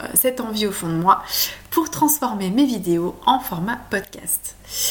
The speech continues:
Euh, alors comme promis, on va parler un petit peu de mon histoire, mais promis, euh, ce sera pas à chaque épisode, hein. Euh, le but c'est aussi qu'on parle, qu'on parle de vous.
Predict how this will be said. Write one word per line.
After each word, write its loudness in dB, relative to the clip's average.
Euh, 2
alors 0
comme 4
promis, 4
on 4
va 6
parler 2
un 0
petit -4
peu 2
de 4
mon 0
histoire, 2
mais 2
promis, 2
euh, 0
ce 2
sera -4
pas 2
à 4
chaque 2
épisode, -2
hein. -6
Euh, -10
le 0
but 0
c'est 2
aussi 2
qu'on -6
parle, 0
qu'on -4
parle 4
de 0
vous. -6